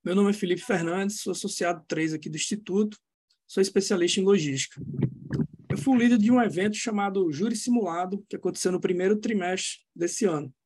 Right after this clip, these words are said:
Antes de iniciar, queria explicar um pouco pra vocês sobre como funciona esse evento.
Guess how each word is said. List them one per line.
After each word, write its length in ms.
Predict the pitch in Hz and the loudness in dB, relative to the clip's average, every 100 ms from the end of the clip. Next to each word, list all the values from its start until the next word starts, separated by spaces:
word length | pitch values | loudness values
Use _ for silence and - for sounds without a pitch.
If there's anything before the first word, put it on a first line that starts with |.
| _ _ _ _ _ | _ _ _ _ _
Antes 200 | 196 226 | 0 2
de 100 | 226 | 4
iniciar, 520 | 202 196 - 202 196 - | 2 2 -2 -2 -2 -2
queria 140 | 190 | -2
explicar 380 | 208 220 208 190 | 0 -2 0 -2
um 100 | 185 | 0
pouco 180 | 185 - | -2 -2
pra 140 | 180 | -2
vocês 640 | 170 160 208 214 208 - _ _ - - _ _ _ _ _ _ _ | 0 -2 0 0 0 -6 _ _ -20 -20 _ _ _ _ _ _ _
sobre 300 | - 202 214 | 0 2 4
como 220 | 240 254 | 6 6
funciona 420 | 247 254 - 220 | 6 2 2 2
esse 160 | 226 254 | 2 0
evento. 440 | 226 160 151 139 | -2 -2 -4 -6